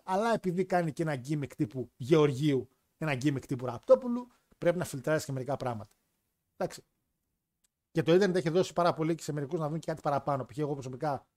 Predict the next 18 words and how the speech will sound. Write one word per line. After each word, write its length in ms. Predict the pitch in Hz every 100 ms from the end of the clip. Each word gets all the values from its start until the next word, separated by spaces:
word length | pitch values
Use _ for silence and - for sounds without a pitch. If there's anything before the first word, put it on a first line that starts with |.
| -
όταν 200 | 143 160
ήρθε 120 | 135
και 80 | 143
ο 60 | 123
covid, 280 | 156 143
ας 100 | 127
πούμε, 300 | - 147 233 - _ _ _ _ _ _ _
ε, 840 | 143 143 139 135 135 131 127 123 120
πολλά 220 | 139 165
πράγματα 380 | 160 170 160 143
που 100 | 151
άκουγα 180 | 156 143
από 100 | 127
το 60 |
στόμα 280 | 131 160 147
του 60 | 123
κύριου 160 | 139
Ραπτόπουλου, 480 | 135 113 190 185 170